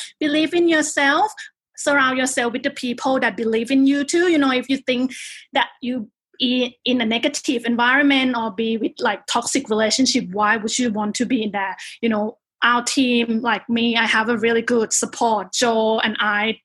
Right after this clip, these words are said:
do, you know, we always just giving up, uh, give us each other a positive, um, support. So find some, find people that actually want to support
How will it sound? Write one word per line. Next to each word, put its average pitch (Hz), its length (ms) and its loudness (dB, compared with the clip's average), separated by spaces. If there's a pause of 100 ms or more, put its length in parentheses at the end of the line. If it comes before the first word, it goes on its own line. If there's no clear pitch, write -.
(100)
do, 214 120 0
you 214 180 -6
know, 220 100 0
we 247 160 0
always 233 460 0
just - 240 -2
giving 262 340 2
up, 262 160 4 (340)
uh, 220 240 2
give 254 160 0
us 262 200 2
each 262 160 -2
other 240 160 2
a 240 160 2
positive, 226 640 -4 (260)
um, 190 580 -6
support. - 640 -2 (220)
So 233 160 0
find 302 340 2
some, 285 440 2
find 269 320 0
people 262 540 -2
that 214 140 -2
actually 254 440 -2
want 220 300 -2
to 254 60 -4
support - 460 -4